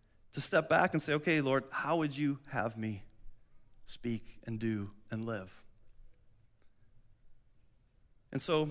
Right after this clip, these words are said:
it feels like, why would I wanna do that? That doesn't sound like life to the fullest, to have to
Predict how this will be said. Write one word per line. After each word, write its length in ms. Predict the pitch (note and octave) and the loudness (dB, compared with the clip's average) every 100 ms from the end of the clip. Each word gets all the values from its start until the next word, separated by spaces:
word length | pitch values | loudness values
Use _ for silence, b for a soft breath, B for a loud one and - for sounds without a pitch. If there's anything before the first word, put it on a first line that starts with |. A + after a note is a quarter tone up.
| - - | -4 -4
it 80 | D3 | -2
feels 340 | - F3+ E3 | 2 2 4
like, 200 | C3+ C3 | 2 4
why 160 | C3+ D3 | 6 6
would 120 | E3+ | 6
I 60 | E3 | 4
wanna 220 | F3+ - | 2 0
do 140 | A#2+ | 0
that? 280 | A#2+ - - - - - - b b b b | 0 -2 -6 -16 -20 -20 -20 b b b b
That 100 | - | 4
doesn't 140 | B3 | 4
sound 180 | F#3+ F#3 | 6 6
like 120 | C#3 | 6
life 220 | C3 C3+ - | 6 4 6
to 80 | |
the 80 | C3+ | 2
fullest, 400 | A#2+ C#3 E3 F3+ | 2 2 2 2
to 140 | D3+ C3+ | 4 6
have 160 | C3+ | 4
to 140 | - | 2